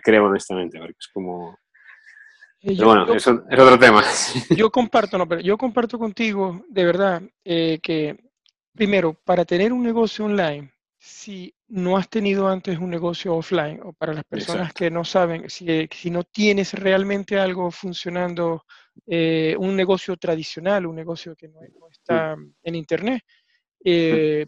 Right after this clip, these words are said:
Speaker 2: para llevarlo, para, me parece muy difícil, o sea, te lo digo también por mi experiencia, ¿no?
Speaker 1: Ujú.
Speaker 2: Em, que, que yo, eh, eh, en, en, como coach financiero también, eh, eh, he pensado escalar el negocio de,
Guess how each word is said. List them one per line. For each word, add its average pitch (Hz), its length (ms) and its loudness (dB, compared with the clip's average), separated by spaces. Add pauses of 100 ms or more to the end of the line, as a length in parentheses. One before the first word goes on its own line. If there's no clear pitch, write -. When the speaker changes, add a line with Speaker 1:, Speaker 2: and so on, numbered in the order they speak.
Speaker 2:
para 170 200 2
llevarlo, 196 680 -2
para, 156 480 -6 (840)
me 160 140 -6
parece 156 320 -2
muy 196 180 -4
difícil, 180 480 -12
o 147 60 -20
sea, - 240 -20
te 165 100 -4
lo 160 80 -2
digo 170 200 0
también 175 320 -2
por 175 180 -8
mi 165 80 -10
experiencia, 185 540 -8
¿no? 247 140 -14 (560)
Speaker 1:
Ujú. 117 120 -4
Speaker 2:
Em, 165 880 -4 (720)
que, 175 440 0
que 165 220 -6
yo, 175 400 -2
eh, 151 360 -10
eh, 156 260 -18 (160)
en, 156 260 -20
en, 151 220 -12
como 156 260 -8
coach 170 340 0
financiero 170 540 -8
también, 170 500 -8
eh, 156 300 -10
eh, 156 320 -14 (280)
he 165 100 -8
pensado 160 420 -4
escalar 156 380 -6
el 156 80 -6
negocio 151 500 -8
de, 147 380 -8